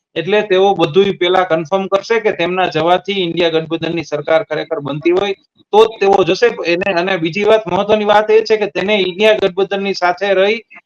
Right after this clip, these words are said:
અને વધુ ફાયદો છે, વધુ પદ છે, એટલે, એટલે અત્યારે સૌથી મોટી ચર્ચાઓ તમામ ન્યૂઝ ચેનલોમાં ચાલી રહી છે કે નીતિશ કુમાર ઇન્ડિયા ગઠબંધન સાથે જઈ શકે છે. તેનું સૌથી મોટું કારણ એ છે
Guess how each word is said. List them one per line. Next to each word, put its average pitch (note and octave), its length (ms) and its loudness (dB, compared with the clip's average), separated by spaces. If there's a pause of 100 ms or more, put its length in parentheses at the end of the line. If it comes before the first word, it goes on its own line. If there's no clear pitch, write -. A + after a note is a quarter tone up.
(100)
અને F3+ 160 -2
વધુ E3 280 4
ફાયદો G#3 380 2
છે, A3 120 2
વધુ F#3+ 380 2 (160)
પદ G#3 220 4
છે, G3 160 0
એટલે, G3+ 240 2
એટલે G3+ 380 0
અત્યારે A3 400 2
સૌથી G3+ 220 -4
મોટી F#3+ 260 -2
ચર્ચાઓ F#3+ 480 0
તમામ E3+ 340 -6
ન્યૂઝ E3 280 -4
ચેનલોમાં F3 480 -2 (360)
ચાલી G3+ 260 4
રહી G#3 160 4
છે G#3+ 140 -2
કે G#3+ 80 0
નીતિશ F3 420 -4
કુમાર F#3 280 0
ઇન્ડિયા F3 240 0
ગઠબંધન F3 440 -4
સાથે E3+ 280 -4
જઈ F#3+ 200 0
શકે E3+ 260 -4
છે. C#3+ 100 -6
તેનું E3 240 -6
સૌથી F3+ 240 -6
મોટું F#3 260 -6
કારણ G3 320 0
એ A#3 120 -2
છે G3+ 240 -4